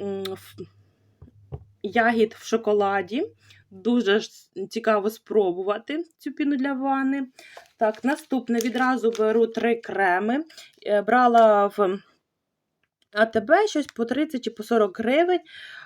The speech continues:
Ем, протизнеболюючі, такі з, з живокостом, для суглобів, для спини. Ось такі відразу всі беру у використання. Буду лікуватися, скажімо так, знімати біль.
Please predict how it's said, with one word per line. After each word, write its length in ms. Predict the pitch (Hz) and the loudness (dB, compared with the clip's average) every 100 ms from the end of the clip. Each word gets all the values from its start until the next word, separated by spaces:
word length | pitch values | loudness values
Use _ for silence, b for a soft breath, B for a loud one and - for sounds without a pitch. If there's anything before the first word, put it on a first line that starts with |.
| - | -4
Ем, 640 | 220 226 214 214 208 208 202 _ _ _ _ _ _ _ _ - - - | 2 4 4 2 -2 -8 -14 _ _ _ _ _ _ _ _ -20 -20 -2
протизнеболюючі, 1200 | 240 247 240 226 226 208 277 381 349 294 240 - | 2 4 2 2 0 0 2 4 4 0 -4 -8
такі 260 | 240 233 226 | -4 -4 -4
з, 80 | - - | -10 -6
з 160 | 214 190 | -4 0
живокостом, 920 | 226 214 208 _ 302 381 - 311 285 | 0 2 -2 _ 0 0 2 0 0
для 180 | 220 214 | 0 -2
суглобів, 800 | 196 202 226 320 339 285 254 - | -2 -4 2 2 2 0 -6 -6
для 300 | 214 220 220 | 0 2 2
спини. 600 | - - 208 226 285 330 - B B B B B - | -2 -6 -2 -2 -2 -4 -10 B B B B B -4
Ось 180 | 247 - | -4 -2
такі 280 | 233 247 | -4 -2
відразу 460 | 233 202 226 247 220 | -2 2 2 2 -4
всі 260 | 220 - 214 | -6 -10 -6
беру 400 | 190 202 247 254 - _ _ - _ - - _ - _ _ | -2 0 0 -2 -12 _ _ -20 _ -20 -20 _ -20 _ _
у 100 | 254 | 0
використання. 840 | 240 254 240 254 - - 180 170 165 _ | 0 2 2 0 0 -4 -4 -6 -10 _
Буду 380 | 185 214 190 196 _ _ b b b b b b _ _ _ _ | -2 0 0 -4 _ _ b b b b b b _ _ _ _
лікуватися, 760 | 220 226 214 294 392 349 330 294 | -4 -2 -2 2 2 0 -2 -10
скажімо 560 | - 277 226 262 254 | -6 -6 -2 0 0
так, 420 | 247 254 247 240 - | -2 -2 -2 -4 -18
знімати 580 | - 220 233 226 220 196 | -6 -2 0 0 -2 -8
біль. 400 | 170 220 370 | -8 -2 -2